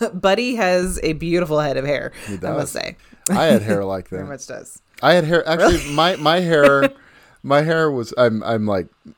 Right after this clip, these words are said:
Speaker 1: bald now, but, um, my, my hair was kind of like, uh, the electroshock guy. Um,
Speaker 2: <laughs> Really?
Speaker 1: my, my, my hair was very tight curls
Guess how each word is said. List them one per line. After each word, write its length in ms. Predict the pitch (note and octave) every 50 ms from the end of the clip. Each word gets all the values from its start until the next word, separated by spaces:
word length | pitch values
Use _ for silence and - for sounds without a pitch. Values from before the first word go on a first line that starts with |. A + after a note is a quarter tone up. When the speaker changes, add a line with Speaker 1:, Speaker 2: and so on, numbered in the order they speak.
| _ _ -
Speaker 1:
bald 380 | A2 F#2+ G2 F#2+ F#2+ F#2+ F#2 F#2+
now, 360 | F2+ F2 E2 E2 E2+ F2+ F2+ - -
but, 320 | - G#2 G2 F#2+ - -
um, 300 | G2 G2+ G2 F2+ F2+ F2+ F2+ - - - _ _ _ _ -
my, 160 | A2 G#2+ A2+ - -
my 220 | B2+ A#2+ A#2+ B2
hair 300 | B2+ B2+ B2+ A#2+ B2 B2
was 320 | A#2 A2+ A2 G2+ F#2+ - - - -
kind 320 | - - B2+ B2 B2+ C3+
of 100 | C#3 A#2
like, 440 | A#2 A2+ A2+ A2 G#2+ G#2 F#2+ - -
uh, 300 | A2 G#2 G2+ G2+ G2+ G2+
the 320 | G2 F#2+ F#2+ G#2 G#2 G#2+ G2+ D#2+
electroshock 680 | G#2 A2 A2 G#2+ - A2 G#2 - - B2 B2 D#3+ - _
guy. 300 | - D#2+ D2 C#2+ E2+ - _ _ _
Um, 500 | - F2 G#2 G2+ G2 F#2 F2+ F2+ F2+ F2 -
Speaker 2:
<laughs> 40 | _
Really? 140 | - G2+ -
Speaker 1:
my, 260 | G#2 G#2+ G#2 G2+ A2 - - -
my, 280 | G#2+ G#2+ A2 A2 -
my 280 | F#2+ G#2+ G#2+ G#2 G#2+ G#2+
hair 280 | G#2 A2 G#2+ A2 A2+
was 280 | A#2 A2+ G#2+ G2+ F2+ -
very 420 | - F#2 G2+ G#2 G#2 G#2+ A2 A#2
tight 380 | A2+ A#2 B2 A#2 A2+ A#2 A2+ -
curls 680 | - - A#2+ A2+ A2+ A2+ G#2+ A2 A#2 A#2 A#2 - - -